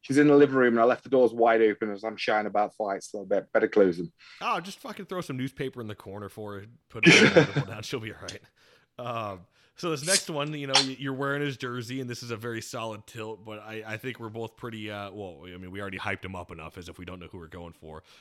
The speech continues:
Speaker 2: But the next matchup is Trevor Senn versus Mel Angelstad.
Speaker 1: It's gonna be a spectacle.
Speaker 2: It is.
Speaker 1: It's gonna be a spectacle.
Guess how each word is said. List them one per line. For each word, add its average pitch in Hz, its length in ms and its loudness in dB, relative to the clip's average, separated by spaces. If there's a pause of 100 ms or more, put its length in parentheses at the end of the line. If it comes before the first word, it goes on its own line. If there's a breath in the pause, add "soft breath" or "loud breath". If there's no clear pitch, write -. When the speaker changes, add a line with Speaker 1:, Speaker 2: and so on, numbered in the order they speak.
(100)
Speaker 2:
But 107 120 -10
the 107 60 -8
next 120 240 -6
matchup 113 380 -4
is 101 280 -10
Trevor 113 320 -8
Senn 104 320 -10
versus 92 320 -14
Mel 92 220 -10
Angelstad. 87 640 -12 (1700 soft breath)
Speaker 1:
It's 120 200 8
gonna 143 240 12
be 151 100 12
a 143 60 12
spectacle. 175 840 8
Speaker 2:
It 120 260 0
is. 107 380 -6 (1000)
Speaker 1:
It's 113 180 6
gonna 120 240 8
be 127 120 12
a 123 80 12
spectacle. 117 760 6